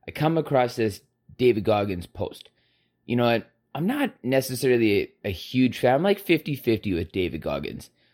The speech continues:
Love some of his theories and principles. Just the, the tough part that I have with him is just, it's, it's always hate-based. It's always, like, anger-based.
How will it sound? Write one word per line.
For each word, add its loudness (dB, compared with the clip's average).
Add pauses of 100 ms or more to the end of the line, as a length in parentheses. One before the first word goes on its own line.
(440)
Love 2
some -2
of -2
his 0
theories 2
and -4
principles. -2
Just 0 (640)
the, -2
the 4
tough -8
part -4
that 0
I 2
have 2
with -4
him -2
is -4
just, -4
it's, 0
it's 2
always 4
hate-based. -8
It's -6
always, 2
like, -4
anger-based. -8